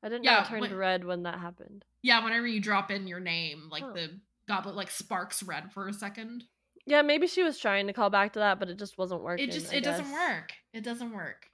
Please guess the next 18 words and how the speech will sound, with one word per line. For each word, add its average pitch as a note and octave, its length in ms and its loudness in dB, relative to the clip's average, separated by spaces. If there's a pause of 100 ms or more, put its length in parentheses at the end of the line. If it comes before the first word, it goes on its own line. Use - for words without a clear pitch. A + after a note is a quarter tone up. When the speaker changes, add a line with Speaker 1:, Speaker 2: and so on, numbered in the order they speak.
(120)
Speaker 1:
That's G3+ 240 -8
weird. G3+ 480 -10 (500)
Speaker 2:
Yeah. E3 500 -6 (1600)
Speaker 1:
Anyway. C4+ 720 6 (340)
<laughs> - 360 -16
Speaker 2:
Anyways. D#3+ 440 -8 (460)
<laughs> A#3 80 -2 (1160)
Speaker 1:
Um, A#3+ 720 8 (420)
you D4 100 -2
know, C#4 220 6 (140)
it, B3+ 360 2
it B3 140 -2
does C#4+ 260 2
turn D4+ 320 0
red C4 340 2 (420)
whenever B3 560 0
a A#3 140 2
name A#3 500 -4